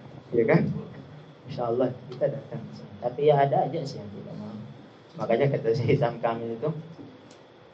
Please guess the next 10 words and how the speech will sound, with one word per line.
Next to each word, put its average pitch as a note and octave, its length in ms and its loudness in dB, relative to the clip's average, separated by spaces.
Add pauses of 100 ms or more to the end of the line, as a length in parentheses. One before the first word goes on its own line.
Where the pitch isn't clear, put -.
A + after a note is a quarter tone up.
(380)
"Wa G#3+ 240 12
safir," A#3 560 10
kata, C#3+ 240 4 (400)
"ka'alam G#3 400 10
yusafir. D3+ 480 2 (400)
Yusafir A#3+ 480 8
ka'alam F3 400 8
yusafir." C3 360 -4 (400)
Seakan D#3+ 240 4
apa? F3+ 320 4